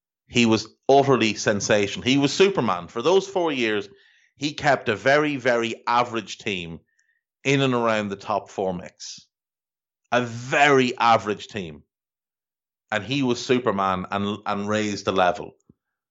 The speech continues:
Since then, he has fallen off, and he's fallen off substantially, but there was enough signs last season,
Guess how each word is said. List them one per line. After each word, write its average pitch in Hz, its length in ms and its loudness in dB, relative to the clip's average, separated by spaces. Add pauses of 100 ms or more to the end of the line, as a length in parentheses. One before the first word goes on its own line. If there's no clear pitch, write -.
(760)
Since 180 400 4
then, 160 200 4
he 135 100 -2
has 120 360 -4 (200)
fallen 110 460 -4
off, 95 400 -6
and 117 140 -4
he's 127 200 -4
fallen 208 380 2
off 151 220 2
substantially, 110 680 -4
but 104 240 -10 (1200)
there 151 80 2
was 143 160 -2
enough 214 200 2
signs 170 480 0
last 127 420 2
season, 104 340 -6